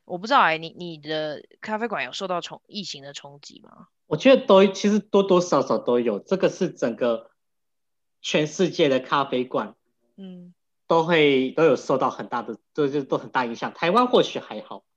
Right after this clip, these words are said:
Speaker 1: 嗯。
Speaker 2: 但是的确也蛮大。那我觉得我还蛮幸运的一点，其实即使是在疫情的冲击之下，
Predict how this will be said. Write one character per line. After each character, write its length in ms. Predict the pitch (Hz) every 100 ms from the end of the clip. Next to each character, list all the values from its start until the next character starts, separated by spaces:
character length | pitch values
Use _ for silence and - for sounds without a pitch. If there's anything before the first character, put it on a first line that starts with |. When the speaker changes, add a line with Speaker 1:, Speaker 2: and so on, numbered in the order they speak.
| _ 208
Speaker 1:
嗯。 400 | 196 180 170 170 _ _ _ _ _ _ -
Speaker 2:
但 100 | 208
是 140 | 208
的 180 | 202 147
确 200 | 135 156
也 80 | 127
蛮 220 | 110 110
大。 340 | - 123 110 _ _ _ _ _ _ _ _ _ -
那 440 | 214 214 165 - _
我 160 | - 180
觉 200 | 175 247
得 80 | 247
我 240 | 156 123
还 180 | 113 135
蛮 240 | 147 139
幸 340 | 139 - 180 156
运 160 | 156
的 120 | 135 127
一 100 | 135
点， 180 | 123
其 200 | 107 156
实 160 | 156 151
即 180 | - 156
使 480 | 151 139 113 107 _ _ _ _ _ _
是 640 | - - 180 160 151 151
在 180 | - 156
疫 320 | 160 156 151
情 300 | 135 - 123
的 100 | 120
冲 300 | 120 - 139
击 160 | 139 120
之 180 | - 120
下， 380 | - 135 107